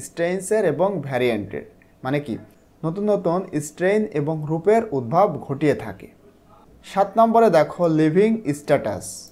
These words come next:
মানে বসবাসের স্ট্যাটাস। এটা তোমরা এভাবেও লিখতে পারো, ভাইরাসের কথাটা একটু আলাদা করে,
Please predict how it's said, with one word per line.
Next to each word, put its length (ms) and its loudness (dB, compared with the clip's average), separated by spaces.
মানে 140 -6
বসবাসের 840 0
স্ট্যাটাস। 680 -6
এটা 200 4
তোমরা 260 4
এভাবেও 320 6
লিখতে 300 2
পারো, 260 6
ভাইরাসের 640 2
কথাটা 380 -4
একটু 240 -4
আলাদা 340 4
করে, 360 0